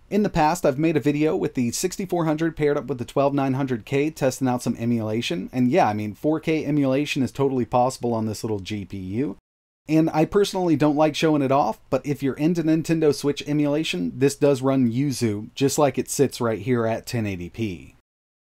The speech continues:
But yeah, this would make a great little ten eighty P living room setup, and if you're interested in building something similar, I will leave links in the description to everything I use for this build.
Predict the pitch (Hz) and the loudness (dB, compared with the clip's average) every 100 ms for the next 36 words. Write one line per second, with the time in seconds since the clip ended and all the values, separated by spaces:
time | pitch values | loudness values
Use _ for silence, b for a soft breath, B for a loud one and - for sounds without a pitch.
0 | _ 170 220 190 156 190 180 165 135 120 | _ -4 0 -2 -2 -2 -2 -6 -4 -2
1 | 135 - 151 139 147 147 139 117 135 175 | -2 -2 -4 -4 -2 0 0 -2 -4 -2
2 | 135 131 139 120 110 95 107 113 - 139 | 0 0 0 0 -2 -2 -2 -2 -4 -4
3 | 127 131 120 156 160 147 165 147 131 147 | -2 -4 -2 -2 -2 -2 0 0 2 2
4 | 139 123 156 151 120 - 156 190 214 - | 0 0 -2 0 -2 0 0 -2 -4 -2
5 | 131 147 143 139 123 127 156 - 139 156 | 2 2 0 -2 0 0 -2 -6 -2 -2
6 | 151 147 143 143 180 143 - 127 147 143 | -2 -2 -2 -2 -4 -4 -6 -4 -4 -2
7 | 143 131 113 131 131 - 104 95 - 101 | -2 -2 0 -2 -2 -4 -4 -4 -6 -6
8 | 95 107 | -4 -6